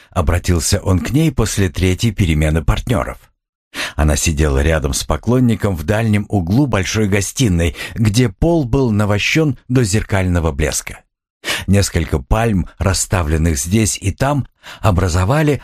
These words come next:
амбразуры из зелени. «Надеюсь, вы меня извините», уважительно обратился он к ее спутнику. «Ни в коем случае», ответил тот и встал. «Разумеется», сказала она,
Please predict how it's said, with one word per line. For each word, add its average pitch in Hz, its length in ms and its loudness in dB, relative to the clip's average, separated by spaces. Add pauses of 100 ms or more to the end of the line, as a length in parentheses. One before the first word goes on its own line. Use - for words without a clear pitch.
амбразуры 110 720 2
из 92 300 2
зелени. 65 540 -2 (500)
«Надеюсь, 92 800 0
вы 82 260 2
меня 85 340 4
извините», 101 680 0 (360)
уважительно 90 720 2
обратился 85 680 0
он 101 240 2
к - 140 -6
ее 76 360 2
спутнику. - 600 -4 (920)
«Ни 113 280 4
в - 120 -6
коем 143 360 0
случае», 98 600 -2 (140)
ответил 87 460 0
тот 135 420 -2
и 120 80 0
встал. - 440 -4 (1080)
«Разумеется», 87 800 2
сказала 71 540 -2
она, 69 340 -4